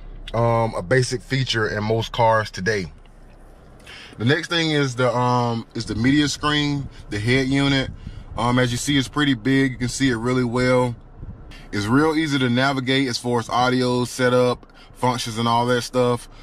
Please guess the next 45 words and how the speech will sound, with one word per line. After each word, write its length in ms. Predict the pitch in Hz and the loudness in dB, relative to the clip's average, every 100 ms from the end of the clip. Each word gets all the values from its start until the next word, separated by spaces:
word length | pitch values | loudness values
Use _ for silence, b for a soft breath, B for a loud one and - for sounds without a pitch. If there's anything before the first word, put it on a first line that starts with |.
| B - | B -4
Um, 300 | 117 117 117 | 0 2 2
really 240 | 147 143 | 4 2
simple 420 | 123 139 135 139 | 0 -2 -2 -2
design. 800 | 127 117 104 123 131 131 131 127 - - - | -2 -2 2 4 4 4 2 -2 -10 -16 -14
If 160 | - | -10
you 60 | 113 | 0
get 160 | 123 151 | 2 4
this 160 | 143 | 2
car, 200 | - 143 | 4 4
just 160 | 131 123 | 4 -2
spend 200 | - 139 | 0 2
a 20 | |
little 240 | 135 135 | 4 2
few, 220 | - 143 - - - B B - | 4 2 2 -10 -20 B B -14
if 140 | 320 | -8
you 80 | 120 | 4
get 180 | 139 156 | 6 6
this 140 | 160 | 0
car, 260 | - 156 151 | 2 4 4
just 160 | 139 | 2
spend 180 | - 143 | 2 4
about 200 | 139 127 | 4 4
maybe 260 | 135 127 120 - - | 4 2 -2 -10 -2
two 260 | 156 156 | 2 4
to 80 | 143 | 4
five 380 | 117 135 135 131 | 2 4 6 4
minutes 400 | 135 139 131 - | 4 2 0 -2
before 340 | 123 - 123 | -6 -2 2
you 120 | 131 127 | 4 4
take 260 | 135 127 | 2 2
off, 320 | 127 127 127 - B B B | 4 4 0 -6 B B B
k-, 120 | - - - | -16 -16 0
kinda 200 | 135 127 | 4 4
trying 200 | 131 131 | 4 2
to 60 | 117 | 2
figure 340 | - 135 131 | 2 4 6
this 220 | 135 123 | 4 4
out, 340 | 131 135 135 B B B - | 4 4 2 B B B -4
and, 160 | 117 117 | 0 4
um, 460 | 117 117 117 117 | 6 6 4 4
and 140 | 120 123 | 4 4
you'll 140 | 139 | 6
be 120 | 120 | 4
just 320 | 117 117 117 | 0 0 -2
fine. 460 | - 117 110 101 90 | -2 0 0 -2 -6